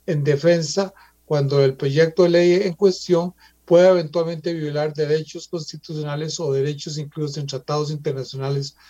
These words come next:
sobre derechos humanos. Esos son los legítimos. Ahora, ¿qué, qué ocurrió?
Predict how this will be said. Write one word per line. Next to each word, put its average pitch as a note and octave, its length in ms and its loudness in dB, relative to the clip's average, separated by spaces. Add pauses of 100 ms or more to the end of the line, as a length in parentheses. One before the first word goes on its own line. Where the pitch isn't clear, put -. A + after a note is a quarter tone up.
(240)
sobre D3 520 0
derechos C#3+ 540 -6
humanos. A2 420 -14
Esos F3+ 260 -2
son G3 180 6
los F#3+ 100 2
legítimos. C3+ 640 -6
Ahora, B2+ 240 -4
¿qué, F#3 200 2 (220)
qué F#3 80 2
ocurrió? F3+ 580 2